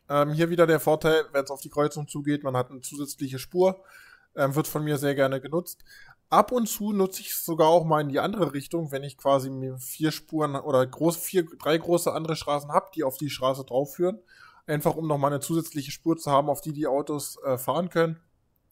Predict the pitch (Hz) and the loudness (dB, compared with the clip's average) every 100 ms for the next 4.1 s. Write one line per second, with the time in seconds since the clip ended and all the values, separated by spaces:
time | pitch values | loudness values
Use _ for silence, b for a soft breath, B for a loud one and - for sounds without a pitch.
0 | _ _ _ - 143 147 147 151 139 135 | _ _ _ -2 4 4 4 0 2 0
1 | 123 147 135 139 143 135 - 135 135 B | -2 0 0 0 -2 -8 -8 -8 -8 B
2 | B B B - 147 147 170 156 165 160 | B B B -6 -2 0 2 2 2 0
3 | 139 135 151 135 143 139 139 131 123 123 | -2 -4 -4 -4 -4 -2 -2 -2 -2 -2
4 | 123 | -2